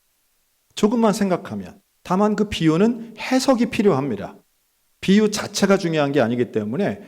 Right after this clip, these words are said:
해석의 단계는 한 단계가 필요하지만 누구나 해석할 수 있는 것이 예수님의 비유예요. 그래서 길지도 않아요, 대개의 비유들이.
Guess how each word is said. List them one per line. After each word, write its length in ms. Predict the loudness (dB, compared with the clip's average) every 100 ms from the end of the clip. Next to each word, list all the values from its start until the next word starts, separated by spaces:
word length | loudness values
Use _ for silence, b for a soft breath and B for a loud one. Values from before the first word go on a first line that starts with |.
| B B
해석의 460 | -2 0 4 2
단계는 420 | 2 -2 2 2 2
한 180 | 0
단계가 360 | 0 2 2 0
필요하지만 920 | 0 2 4 2 2 0 0 -4 -14 -8
누구나 560 | 0 0 2 2 4
해석할 500 | 4 2 2 0 0
수 160 | 0 -2
있는 300 | 0 0 0
것이 260 | 0 0
예수님의 380 | 0 0 -2 -4
비유예요. 340 | -4 -10 -10 -14 -20 _ _ _ _ _ _ _ _ _ -8
그래서 160 | -8
길지도 460 | -2 -2 0 0 0
않아요, 240 | 0 -2
대개의 340 | -2 -2 0 -2
비유들이. 460 | -6 -10 -10 -16